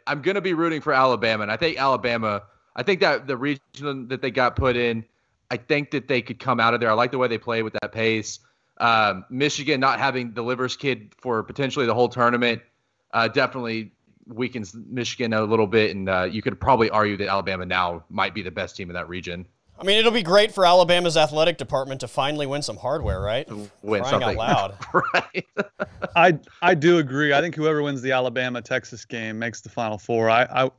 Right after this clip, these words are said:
Speaker 3: Colby and I went with, with
Speaker 2: Yeah.
Speaker 3: Texas, but it could certainly be Alabama too. They're, they're really good.
Speaker 2: I really went back and forth on that game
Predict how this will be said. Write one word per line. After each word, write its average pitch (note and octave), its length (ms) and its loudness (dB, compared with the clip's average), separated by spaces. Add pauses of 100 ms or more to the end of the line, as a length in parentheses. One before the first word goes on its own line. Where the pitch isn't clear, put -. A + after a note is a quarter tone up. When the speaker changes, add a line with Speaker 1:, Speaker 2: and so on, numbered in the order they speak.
Speaker 3:
Colby B2+ 300 0
and A#2+ 80 0
I A#2+ 100 2
went A#2+ 160 -6
with, A#2 100 -8 (140)
with A#2+ 180 -10
Speaker 2:
Yeah. B2 120 4
Speaker 3:
Texas, - 340 -8
but - 240 -8
it C3 140 -6
could A2 120 -10
certainly A#2 280 -2
be A2 140 -4
Alabama G#2 460 -2
too. A2 200 -2
They're, A2 180 2
they're A#2+ 240 2
really A2+ 240 4
good. B2+ 320 -2
Speaker 2:
I F3 140 6
really G3 320 4
went D#3 240 -4
back C#3 240 2
and B2 120 -8
forth C#3 280 -2
on A#2+ 140 -2
that A#2 200 -4
game A2 480 -4